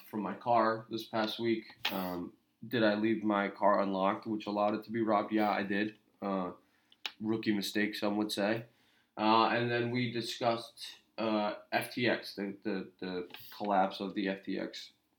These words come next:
crypto exchange and what happened and, uh, how the C E O founder lost sixteen billion dollars in net worth basically overnight.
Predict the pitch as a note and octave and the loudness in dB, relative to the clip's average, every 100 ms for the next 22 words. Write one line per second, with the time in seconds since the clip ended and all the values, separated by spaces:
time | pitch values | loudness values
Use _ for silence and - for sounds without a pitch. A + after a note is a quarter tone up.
0 | _ - - G#2 F#2+ - G#2 G#2 G2+ G2 | _ -6 -4 -4 -4 -6 -4 -4 -4 -4
1 | F2+ - _ _ _ _ _ _ - A2+ | -6 -8 _ _ _ _ _ _ 0 2
2 | G#2 G#2 G#2 G#2+ G#2 G2+ F#2+ F#2+ F#2+ F#2+ | 6 6 6 4 2 2 2 2 2 0
3 | F#2 F2+ F2+ F#2 F#2 E2+ E2 - G#2 G#2+ | 0 0 0 -2 -6 -8 -10 -4 0 0
4 | G#2 A2 G#2 G2+ F#2+ G#2 G#2+ G#2+ G#2 G2+ | 0 0 0 0 -2 2 2 2 0 -2
5 | G2 F#2+ F#2 F#2 - - - - - A2 | -2 0 0 0 -4 -8 -12 -12 -10 -10
6 | - G#2+ G#2 G#2 G2+ G2+ G2 G2+ G2+ F#2+ | -4 -2 0 -2 -4 0 2 2 0 -4
7 | F#2 - G#2 G#2+ G#2+ F#2 F2 F#2 F2 F2 | -6 -4 -2 -2 -2 -8 -10 -10 -10 -8
8 | E2+ G#2+ A#2 A2+ | -4 0 2 2